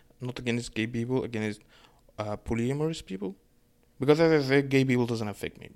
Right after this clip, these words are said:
but polyamorous does affect me. I don't want to, I don't want my girlfriend to fuck another boyfriend at the <laughs> same time.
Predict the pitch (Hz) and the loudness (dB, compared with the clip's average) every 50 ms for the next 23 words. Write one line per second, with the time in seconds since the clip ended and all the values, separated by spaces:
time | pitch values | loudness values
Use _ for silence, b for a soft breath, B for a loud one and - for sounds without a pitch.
0 | - 123 104 104 - - - 139 135 131 110 107 110 113 117 127 - - 151 202 | -8 -6 -6 -6 -6 0 0 2 2 2 0 0 -2 -4 -4 -4 2 6 6 6
1 | 196 170 - 117 - - - - - - - - 87 B B B B B B B | 6 2 -4 -10 -10 -8 -10 -10 -10 -12 -18 -20 -20 B B B B B B B
2 | B B B B B - 127 139 147 151 147 147 147 143 143 - 139 131 131 131 | B B B B B 0 2 4 4 4 4 2 0 -2 -2 -2 -2 -2 -2 -2
3 | 135 131 131 b b b b b b b b b b b b _ - 180 190 190 | -4 -6 -10 b b b b b b b b b b b b _ 0 2 2 2
4 | 185 196 190 - 165 156 147 139 151 170 160 - - 143 143 135 139 147 135 - | 2 0 0 0 -4 -4 -2 2 2 2 2 4 2 0 0 0 -2 -4 -2 -2
5 | 151 143 - 147 143 147 143 151 139 131 - 139 160 185 - 131 127 120 123 123 | -2 -2 -2 -2 -2 -2 -2 -4 -6 -4 0 0 0 2 0 -4 -6 -6 -6 -6
6 | 131 131 - - - 170 156 - - - - - - 214 185 147 | -6 -4 -4 -2 -2 -2 -2 -2 0 0 0 2 2 0 -2 -4